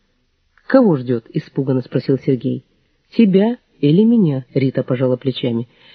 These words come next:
«Ему, в общем-то, все равно. Захватит меня — хорошо. Захватит тебя — выманит меня, как на приманку. Так что сейчас нам надо где-то отсидеться.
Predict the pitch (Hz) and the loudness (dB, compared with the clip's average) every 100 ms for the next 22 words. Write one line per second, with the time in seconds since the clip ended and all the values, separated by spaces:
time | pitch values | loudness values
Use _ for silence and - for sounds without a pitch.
0 | - 185 226 254 233 226 - 220 - 214 | -4 2 4 4 2 0 0 0 2 0
1 | 202 196 165 - 202 202 202 135 107 _ | 0 -2 -6 -2 0 2 2 0 -4 _
2 | _ _ _ - 151 160 - 160 175 190 | _ _ _ -2 0 2 2 0 2 0
3 | 170 185 190 226 262 _ _ _ - 226 | 2 2 4 0 -4 _ _ _ 0 0
4 | 160 - 123 127 _ _ _ 143 135 143 | 0 -2 -4 -4 _ _ _ 0 0 0
5 | 147 143 147 - 147 131 156 196 _ _ | 0 0 -2 -2 -4 0 0 -2 _ _
6 | _ _ _ - 127 175 202 180 165 - | _ _ _ -2 2 4 4 2 0 0
7 | 139 156 185 175 _ _ _ _ - 156 | 0 2 0 -6 _ _ _ _ -2 2
8 | 160 151 151 147 147 135 240 - _ _ | 2 2 2 2 0 -4 -8 -12 _ _
9 | _ _ 175 170 - 160 151 - 190 185 | _ _ 0 0 0 -2 -2 0 0 0
10 | 147 131 - 165 151 131 139 165 156 156 | -2 -2 0 0 0 -2 -2 0 -2 -6
11 | _ _ - 156 - 156 147 120 - 110 | _ _ -4 -4 -2 -2 0 -2 -6 -18